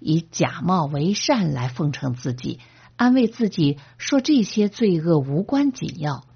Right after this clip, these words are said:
甚至有时将他们当作美德。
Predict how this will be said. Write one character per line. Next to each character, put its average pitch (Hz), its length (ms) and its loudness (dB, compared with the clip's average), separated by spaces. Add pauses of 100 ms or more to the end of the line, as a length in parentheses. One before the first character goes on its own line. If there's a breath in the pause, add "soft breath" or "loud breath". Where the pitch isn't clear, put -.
(360)
甚 277 220 4
至 240 120 4
有 156 180 2
时 185 260 -2
将 208 220 0
他 208 140 -2
们 202 100 2
当 247 220 2
作 233 180 0
美 135 320 -2
德。 131 340 -2